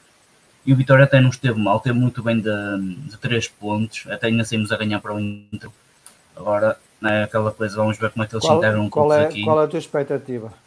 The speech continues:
Speaker 1: Eu acho que o, o objetivo tem de ser lutar pelo, pelo top oito, pelos playoffs. Eh, eu acho que qualquer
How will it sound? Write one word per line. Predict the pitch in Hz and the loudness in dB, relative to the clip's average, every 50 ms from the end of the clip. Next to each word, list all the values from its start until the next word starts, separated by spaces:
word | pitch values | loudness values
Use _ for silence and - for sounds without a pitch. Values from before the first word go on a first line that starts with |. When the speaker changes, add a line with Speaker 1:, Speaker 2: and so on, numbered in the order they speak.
| _ _ _ _ _ _ _ _ _ _ _ _ _ _ _ _ - | _ _ _ _ _ _ _ _ _ _ _ _ _ _ _ _ 0
Speaker 1:
Eu | - | 2
acho | 120 113 - - | 2 2 2 0
que | 117 | 0
o, | 113 113 113 - _ _ _ _ _ _ - | 0 0 0 -2 _ _ _ _ _ _ -6
o | 113 113 | -4 -2
objetivo | 113 104 110 107 - 110 107 | 0 0 -2 0 0 -2 0
tem | - 110 | 0 0
de | 110 | 0
ser | 107 117 | 0 0
lutar | 113 110 - 139 135 135 | -2 -2 -2 -4 -4 -4
pelo, | - 147 165 185 160 - - _ _ _ - | -4 -10 -12 -12 -12 -16 -18 _ _ _ -10
pelo | - 110 101 | -8 -6 0
top | - - - - - 95 | 2 0 0 0 -4 -10
oito, | 90 87 - | -10 -10 -12
pelos | - - - | -16 -18 -16
playoffs. | - - 101 95 92 80 73 - - - - - _ _ _ _ _ _ _ _ _ _ _ _ _ _ _ _ _ _ _ _ _ _ _ 69 | -12 -8 -6 -4 -4 -4 -6 -8 -12 -20 -20 -20 _ _ _ _ _ _ _ _ _ _ _ _ _ _ _ _ _ _ _ _ _ _ _ -14
Eh, | - - 69 - _ - - - 98 - - | -12 -12 -14 -18 _ -20 -20 -20 -20 -16 -8
eu | 107 107 | -6 -6
acho | 104 - - | -6 -6 -8
que | 92 90 | -12 -14
qualquer | - - 117 113 107 113 107 | -6 0 0 0 2 2 0